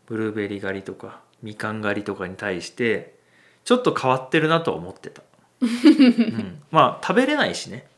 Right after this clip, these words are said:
Speaker 2: そうそう。
Speaker 1: うんうん。例えば、栗狩りとかだったらわかる。栗持って帰って食べるとかさ。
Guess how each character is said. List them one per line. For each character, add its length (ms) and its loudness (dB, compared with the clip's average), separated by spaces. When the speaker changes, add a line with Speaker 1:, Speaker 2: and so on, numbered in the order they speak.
Speaker 2:
そ 240 -2
う 20 0
そ 380 -8
う。 40 -14
Speaker 1:
う 20 -14
ん 40 -16
う 20 -18
ん。 300 -20
例 80 6
え 40 6
ば、 100 -2
栗 320 2
狩 220 4
り 40 -4
と 120 2
か 80 2
だ 80 4
っ 60 -6
た 80 -8
ら 60 -6
わ 60 -12
か 80 -12
る。 160 -12
栗 260 -4
持 140 -4
っ 100 -10
て 100 -4
帰 100 -10
っ 100 -8
て 240 -20
食 140 -14
べ 60 -6
る 80 -10
と 120 -20
か 140 -20
さ。 140 -20